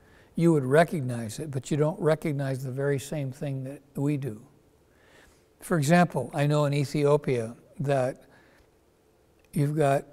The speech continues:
Muslims going to poor communities and saying, "If you'll become a Muslim, we will pay the tuition of your child,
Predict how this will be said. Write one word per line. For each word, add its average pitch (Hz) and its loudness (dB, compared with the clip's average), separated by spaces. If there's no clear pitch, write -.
Muslims 147 2
going 147 0
to 135 -8
poor 165 -4
communities 139 -4
and 139 -6
saying, 135 -6
"If 127 -6
you'll 151 -2
become 147 -4
a 143 -2
Muslim, 139 -4
we 151 0
will 143 0
pay 143 -2
the 135 -4
tuition 131 -4
of 143 -2
your 135 0
child, 127 -8